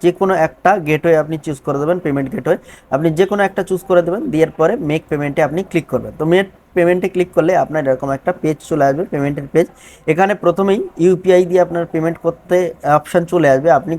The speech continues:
কার্ডেও পেমেন্ট করতে পারেন, নেট ব্যাংকিং বা ওয়ালেট যে কোনো অপশান চুজ করে নিতে পারেন। তো আমি আপনাদের সাজেস্ট করব PhonePe যেহেতু সবার আছে, আপনি PhonePe থেকে ইউ-, ইউ-, কিউআর কোডটা স্ক্যান করে আপনি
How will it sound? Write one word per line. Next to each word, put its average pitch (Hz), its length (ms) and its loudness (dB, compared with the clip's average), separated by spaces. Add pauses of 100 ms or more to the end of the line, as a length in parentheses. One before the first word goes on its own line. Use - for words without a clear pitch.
কার্ডেও 147 300 4
পেমেন্ট 170 300 -4
করতে 165 220 -4
পারেন, 165 240 2
নেট 139 180 -6
ব্যাংকিং 156 440 -4
বা 160 80 0
ওয়ালেট 139 340 4
যে 135 120 -10
কোনো 170 180 -4
অপশান 170 280 -6
চুজ 151 280 -8
করে 151 140 -2
নিতে 139 220 -6
পারেন। 135 240 0 (400)
তো 151 280 4 (100)
আমি 220 380 0
আপনাদের 156 440 0
সাজেস্ট 160 320 0
করব 170 360 -2
PhonePe 160 460 0
যেহেতু 147 280 -4
সবার 151 300 2
আছে, 147 260 -4
আপনি 151 200 -8 (120)
PhonePe 143 280 -6
থেকে 147 220 -8 (300)
ইউ-, 165 220 0 (160)
ইউ-, 151 180 -4 (220)
কিউআর 175 260 4
কোডটা 175 340 -8
স্ক্যান 131 300 -2
করে 143 220 0
আপনি 185 240 -2